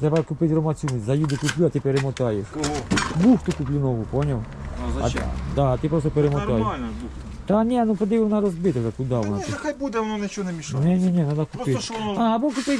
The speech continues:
Speaker 2: ж не
Speaker 1: а,
Speaker 2: крутимо її,
Speaker 1: або
Speaker 2: правильно?
Speaker 1: дерев'яну зробити збить таку, да?
Speaker 2: Та можна зробити
Speaker 1: Круг,
Speaker 2: самому.
Speaker 1: круг такий, да.
Speaker 2: Просто, видно, не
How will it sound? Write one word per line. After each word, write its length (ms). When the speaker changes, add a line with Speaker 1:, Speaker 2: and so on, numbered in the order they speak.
Speaker 2:
ж 60
не 100
Speaker 1:
а, 100
Speaker 2:
крутимо 300
її, 100
Speaker 1:
або 140
Speaker 2:
правильно? 180
Speaker 1:
дерев'яну 460
зробити 320
збить 260
таку, 240
да? 320
Speaker 2:
Та 80
можна 300
зробити 180
Speaker 1:
Круг, 180
Speaker 2:
самому. 220
Speaker 1:
круг 140
такий, 140
да. 320
Speaker 2:
Просто, 320
видно, 240
не 120